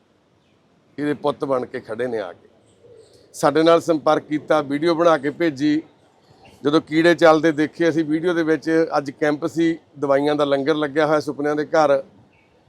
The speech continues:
ਅਸੀਂ ਵੀ ਬਾਹਰ ਸੀ, ਕੱਲ੍ਹ ਹੀ ਆਏ ਆ। ਤੇ ਮੈਂ ਵੀਰੇ ਨੂੰ ਕਿਹਾ, ਸਾਡੇ ਟੀਮ ਮੈਂਬਰ ਨੂੰ, ਵੀ ਤੁਸੀਂ ਇਹਨਾਂ ਨੂੰ ਬੁਲਾ ਲਓ ਆਪਣੇ ਕੋਲੇ ਇੱਥੇ,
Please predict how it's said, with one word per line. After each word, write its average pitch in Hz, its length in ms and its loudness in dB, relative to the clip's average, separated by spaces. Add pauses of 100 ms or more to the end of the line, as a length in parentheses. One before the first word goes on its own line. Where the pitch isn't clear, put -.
(160)
ਅਸੀਂ 160 180 -2
ਵੀ 175 100 -4
ਬਾਹਰ 151 340 2
ਸੀ, 147 200 -4
ਕੱਲ੍ਹ 160 300 -2
ਹੀ 185 60 0
ਆਏ 156 280 2
ਆ। 147 220 0 (800)
ਤੇ 156 60 -4
ਮੈਂ 165 220 6
ਵੀਰੇ 156 240 0
ਨੂੰ 170 120 0
ਕਿਹਾ, 165 540 2 (600)
ਸਾਡੇ 156 240 -2
ਟੀਮ 160 280 0
ਮੈਂਬਰ 160 280 0
ਨੂੰ, 170 340 -2 (200)
ਵੀ 160 80 -2
ਤੁਸੀਂ 160 260 -4
ਇਹਨਾਂ 185 140 0
ਨੂੰ 196 120 0
ਬੁਲਾ 147 240 6
ਲਓ 156 180 2
ਆਪਣੇ 156 300 -2
ਕੋਲੇ 160 220 -2
ਇੱਥੇ, 180 400 -2